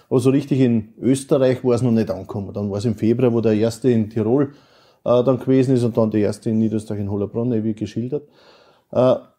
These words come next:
und ja, das hat natürlich vieles verändert. Und ich kann mich noch gut erinnern, wenn wir bei mir im Büro gesessen sind, nach den ersten Fällen und gesagt haben, wo wird das hinführen? Wie weit wird das gehen? Wird's wirklich zu einem Lockdown kommen?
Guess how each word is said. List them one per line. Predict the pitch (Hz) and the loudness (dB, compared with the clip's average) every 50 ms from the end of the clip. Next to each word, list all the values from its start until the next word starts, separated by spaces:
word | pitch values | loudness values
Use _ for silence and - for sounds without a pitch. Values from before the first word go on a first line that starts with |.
| _ _ - | _ _ -6
und | - 135 123 - | -4 -4 0 2
ja, | 127 120 143 151 | 2 2 4 4
das | 170 143 - | 2 0 2
hat | 147 147 147 | 0 0 2
natürlich | 160 147 - - 135 123 - | 0 -2 2 2 0 0 0
vieles | - - 147 131 123 117 - | 0 -2 0 0 0 0 -2
verändert. | - 113 95 95 101 98 104 107 - - - - _ _ | -8 -12 -10 -10 -12 -14 -14 -16 -18 -20 -20 -20 _ _
Und | - 127 117 117 | -12 -8 -8 -8
ich | 110 | -6
kann | - 131 127 | -4 -2 0
mich | 139 139 | 2 2
noch | 135 120 - - | 2 0 0 -2
gut | 139 147 151 | -2 0 0
erinnern, | 160 139 139 147 143 139 | 2 2 2 0 0 0
wenn | 143 139 | 0 0
wir | 135 135 123 | 0 0 0
bei | 123 123 | 0 0
mir | 123 127 135 139 | 2 2 2 2
im | 131 | 2
Büro | 131 120 110 117 127 | 2 2 2 2 0
gesessen | 123 - 151 135 135 - 139 | 0 0 -2 -2 -2 -4 -4
sind, | 131 135 127 131 127 127 - _ _ _ _ - | -2 0 0 0 -2 -4 -6 _ _ _ _ -6
nach | - 117 - | -6 -6 -4
den | - 131 120 | -2 -2 0
ersten | 110 113 120 - - - 127 | 2 2 2 0 -2 -8 -8
Fällen | - - 120 127 131 139 | 0 2 2 2 4 2
und | 131 | -2
gesagt | 135 - 131 - - | 0 0 -2 0 2
haben, | 143 131 120 113 | 0 0 0 2
wo | 123 135 135 | 0 0 2
wird | 139 135 131 - 139 | 2 0 0 0 -2
das | 131 123 | -2 -2
hinführen? | - 131 135 143 143 135 - 120 104 98 101 101 110 | 0 0 0 0 0 -4 -4 -4 -4 -4 -6 -2 0
Wie | 131 139 117 | 0 2 2
weit | 117 113 131 139 - 135 | 2 2 2 2 0 2
wird | 147 135 139 - | 0 0 0 0
das | 131 117 - - - | -4 -4 -4 -6 -8
gehen? | - 113 104 101 104 107 | -8 -8 -6 -6 -6 -2
Wird's | 123 127 123 - - | -2 -2 -2 0 0
wirklich | 151 147 147 139 120 - | 0 0 2 -2 -2 0
zu | - 147 | -2 -2
einem | 131 117 | 0 0
Lockdown | 113 120 139 135 - - - 107 107 101 - | 2 0 0 -2 -4 -8 -8 -6 -6 -6 -10
kommen? | - 113 101 101 95 92 | -8 -8 -6 -6 -8 -10